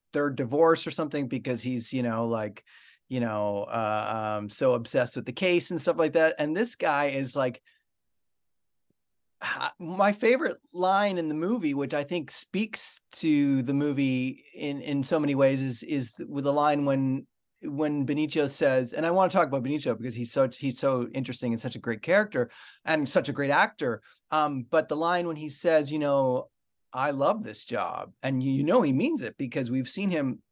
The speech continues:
really care about this stuff because, "But I don't know if this l-, job loves me back." And that to me is the key line for at least his character and the, and the theme. And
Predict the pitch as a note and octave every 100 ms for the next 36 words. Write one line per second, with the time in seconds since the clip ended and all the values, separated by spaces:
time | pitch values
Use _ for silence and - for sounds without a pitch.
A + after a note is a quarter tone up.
0 | _ _ _ C#3+ D3 G3+ F#3 D3 G#3+ A#3
1 | C#3+ B2 A#2 B2+ G#2+ A#2 B2 - F3+ D3+
2 | G#3 A3+ G#3+ F3 C3+ B2 B2+ D3+ D#3+ A#2
3 | A#2+ A2+ G#2+ F#2+ C3 A2 - _ _ _
4 | - - _ _ _ _ - D3+ C#3+ C#3
5 | B2 - - - E3 A#3 D4+ - F#3+ E3+
6 | D3 C3 C3+ A#2 F#3 F3 D3+ E3 E3 C3+
7 | A#2+ - _ _ - C#3 C3+ E3 D3 -
8 | G3+ A#3+ - C3 A2+ A#2 B2+ B2+ B2 B2+
9 | C3+ B2+ A#2+ - B3+ A3+ E3+ E3+ F3